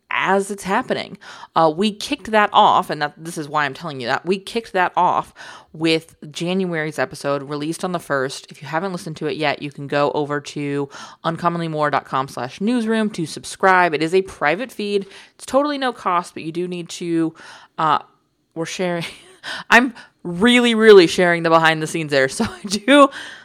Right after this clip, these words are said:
I do need you bought in a little. Uh, so head over, get on the email list, and that will get you a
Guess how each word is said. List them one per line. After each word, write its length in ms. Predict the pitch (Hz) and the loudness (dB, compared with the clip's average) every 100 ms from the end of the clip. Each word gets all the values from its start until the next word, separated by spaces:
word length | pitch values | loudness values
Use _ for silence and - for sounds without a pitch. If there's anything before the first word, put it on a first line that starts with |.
| - | -18
I 40 | - | -2
do 140 | 175 | -2
need 160 | 180 180 | 0 -2
you 100 | 170 | 2
bought 220 | 139 123 | 4 4
in 80 | 175 | 0
a 100 | 180 | -2
little. 420 | 175 135 104 - - - | 0 2 0 -2 -20 -10
Uh, 580 | - 165 156 147 139 - | -2 2 4 4 2 -2
so 560 | - - 165 143 135 - - | -8 2 4 4 2 -2 -10
head 180 | 175 | -2
over, 320 | 180 160 156 147 | 0 0 0 0
get 120 | 170 | -2
on 100 | 160 | -4
the 140 | 151 | -4
email 280 | 139 147 131 | -6 -4 -4
list, 320 | 139 135 - - | -4 -6 -10 -10
and 240 | 147 143 | -8 -6
that 180 | 135 - | -6 -6
will 100 | 147 | -8
get 220 | 143 127 | -8 -10
you 360 | 135 135 135 123 | -8 -8 -8 -8
a 280 | 139 139 135 | -6 -4 -6